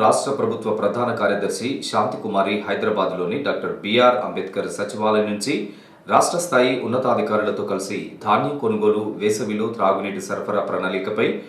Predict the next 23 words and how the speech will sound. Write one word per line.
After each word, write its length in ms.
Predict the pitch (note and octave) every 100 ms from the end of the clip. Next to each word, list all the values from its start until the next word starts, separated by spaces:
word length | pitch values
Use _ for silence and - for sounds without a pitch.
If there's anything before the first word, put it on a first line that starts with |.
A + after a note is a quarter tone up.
| - - - -
జిల్లా 200 | B2 D3+ -
కలెక్టర్లతో 560 | C#3 - B2 B2 B2 A#2+ A#2+ - - - D#2+
వీడియో 220 | A#2+ D#3 C#3
కాన్ఫరెన్స్ 420 | B2 - A#2+ A#2 A2 F#2
నిర్వహించారు. 600 | E2+ E2+ - - - - - - - -
సమీకృత 440 | B2+ D3 C#3 A#2+ A2 G2+
జిల్లా 200 | A2+ C3
కలెక్టరేట్ 420 | A2 G#2+ G#2 G#2 G#2
నుంచి 220 | F#2+ G2+ C#3+ - -
జిల్లా 200 | G#2+ A#2+ -
కలెక్టర్ 340 | G#2 F#2+ A2 F#2
ముజమిల్ 420 | - G#2+ G2 G2+ A2+
ఖాన్, 200 | A#2 - - - - A2+
అదనపు 300 | G#2+ - -
కలెక్టర్ 380 | C3 - B2 A#2+ G2 G2+
జీవి 240 | A2+ A2+ G2+ -
శ్యామ్ 280 | G#2+ G#2+ G#2+
ప్రసాద్ 340 | F#2+ F#2 A2 - G2
లాల్తో 280 | F#2+ - F2+
కలిసి 280 | F#2 - G2+ E2 - - - - D#2+
ఈ 40 | F2
వీడియో 220 | B2+ D3 C#3
కాన్ఫరెన్స్లో 480 | A2+ A2+ A2 G#2